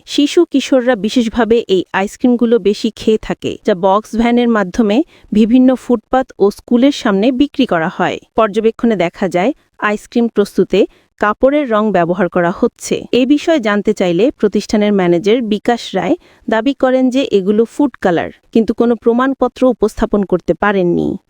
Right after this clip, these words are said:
এমনকি ব্যবহৃত রঙের প্যাকেটে উৎপাদন ও মেয়াদোত্তীর্ণ তারিখ বা প্রস্তুতকারকের নামও উল্লেখ ছিল না। একইভাবে আইসক্রিমে ব্যবহৃত ফ্লেভার কেমিক্যালের বেশিরভাগেরও মেয়াদোত্তীর্ণ তারিখ ছিল না। তদুপরি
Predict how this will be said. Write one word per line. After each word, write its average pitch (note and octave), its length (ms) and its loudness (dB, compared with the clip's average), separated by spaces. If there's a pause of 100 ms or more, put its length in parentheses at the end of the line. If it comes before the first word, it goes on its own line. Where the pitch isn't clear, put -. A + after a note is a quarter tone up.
এমনকি B3 480 0 (300)
ব্যবহৃত G3+ 440 0 (100)
রঙের G#3 400 0
প্যাকেটে F#3 440 -2 (360)
উৎপাদন C4+ 480 0 (140)
ও - 60 -2 (100)
মেয়াদোত্তীর্ণ A#3+ 760 2 (120)
তারিখ F#3+ 320 -2 (220)
বা G3 120 0
প্রস্তুতকারকের C4 840 -2
নামও G3 380 0
উল্লেখ F#3+ 380 2
ছিল - 300 0
না। C#3 140 -4 (200)
একইভাবে F#3 540 -2 (400)
আইসক্রিমে A3+ 540 0
ব্যবহৃত G3 540 0
ফ্লেভার G#3+ 460 0
কেমিক্যালের A3+ 540 0
বেশিরভাগেরও G3+ 800 0 (440)
মেয়াদোত্তীর্ণ B3+ 680 2 (120)
তারিখ E3+ 300 -2
ছিল - 260 0
না। C#3+ 160 -2 (260)
তদুপরি D4 540 0